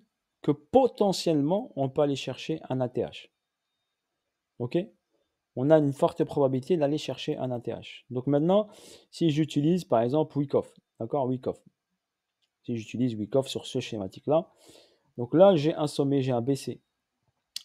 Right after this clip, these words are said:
Là, j'ai une prise de liquidité partielle avec une petite réaction baissière. D'accord ? Vous la voyez, la petite réaction baissière ici. Voilà, ici, petite réaction baissière après avoir pris l'argent ici. Ensuite, hop, il a respiré un petit peu et il a continué sa hausse.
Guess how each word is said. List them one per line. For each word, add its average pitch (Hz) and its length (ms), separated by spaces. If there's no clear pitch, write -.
Là, 147 200
j'ai 135 140
une 131 140
prise 160 340
de 143 100
liquidité 139 540
partielle 139 380
avec 120 200
une 127 140
petite 147 300
réaction 135 420
baissière. 131 380
D'accord ? 123 440
Vous 113 100
la 107 80
voyez, 120 220
la 120 80
petite - 180
réaction 110 300
baissière 107 360
ici. - 260
Voilà, - 280
ici, 131 400
petite 131 240
réaction 120 300
baissière 120 360
après 143 240
avoir 123 240
pris - 160
l'argent 123 260
ici. 117 300
Ensuite, 151 580
hop, 170 220
il 147 80
a 139 60
respiré 151 380
un 147 80
petit 143 160
peu 214 240
et 185 120
il 170 60
a 165 60
continué 160 400
sa 147 200
hausse. - 300